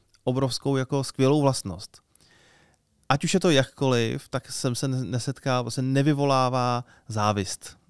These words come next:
To je taková jako česká vlastnost, člověk to občas potká, ale prostě Supra je takový, prostě je to v uvozovkách pořád je to jenom Toyota.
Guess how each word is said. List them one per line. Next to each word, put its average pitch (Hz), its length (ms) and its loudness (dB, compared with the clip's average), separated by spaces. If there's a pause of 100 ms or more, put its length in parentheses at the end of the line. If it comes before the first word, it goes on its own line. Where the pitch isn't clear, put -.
To 123 60 -4
je 120 60 0
taková 123 320 2
jako 120 160 0
česká 131 360 0
vlastnost, 113 440 -2
člověk 127 220 -4
to 135 120 -6
občas 123 260 -10
potká, 127 500 -4 (540)
ale 117 180 0
prostě 120 260 -6
Supra 127 300 -4
je 127 80 -2
takový, 127 440 -6
prostě 120 240 -6
je 120 80 0
to 123 220 -6 (240)
v - 40 -18
uvozovkách 143 480 0
pořád 127 280 -4
je 120 60 -6
to 123 160 -6 (360)
jenom 117 260 0
Toyota. 101 440 -6